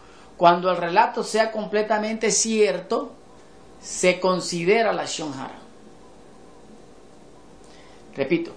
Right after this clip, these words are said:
cuando alguien relata información derogatoria sobre otra persona, aun cuando el relato sea completamente cierto, se considera Lashon Hara.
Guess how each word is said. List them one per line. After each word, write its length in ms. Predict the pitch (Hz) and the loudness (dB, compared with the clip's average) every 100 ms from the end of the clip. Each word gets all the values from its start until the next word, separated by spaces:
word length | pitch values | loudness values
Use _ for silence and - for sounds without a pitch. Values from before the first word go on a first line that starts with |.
| - - - - | -18 -20 -20 -6
cuando 460 | 165 180 185 185 - | 2 4 4 -2 2
alguien 460 | 190 233 277 294 262 | 4 4 2 -4 -2
relata 440 | 233 226 240 247 | -2 0 0 -2
información 880 | 240 - 214 208 175 170 165 123 - - - - - - - - | -4 -2 -2 0 0 -2 -6 -8 -12 -18 -20 -20 -20 -20 -20 -6
derogatoria 800 | 139 165 170 170 165 220 226 240 | 4 6 6 4 0 0 0 0
sobre 540 | - 202 185 175 180 - | -2 0 0 0 -4 0
otra 500 | 208 247 262 262 254 | 4 4 4 2 2
persona, 520 | 220 139 - 127 107 - - - - - - - - - - - - - - - - - - | 0 -4 -6 -8 -12 -16 -20 -20 -20 -20 -20 -20 -20 -20 -20 -20 -20 -20 -20 -20 -20 -20 0
aun 380 | 147 160 208 262 | 4 6 6 4
cuando 300 | 254 254 233 | 0 0 0
el 60 | 202 | -2
relato 380 | 202 202 208 | 0 0 0
sea 220 | 214 233 240 | -2 -4 -4
completamente 640 | 208 208 214 214 214 202 | -2 -2 0 -2 -2 -2
cierto, 580 | 180 214 226 254 247 240 | -2 0 0 0 -2 -4
se 200 | - 180 | -4 -4
considera 640 | 165 156 - 143 160 175 | -2 -2 -4 -2 0 0
Lashon 320 | 156 127 135 120 | -2 -6 -10 -12
Hara. 260 | 127 - | -14 -18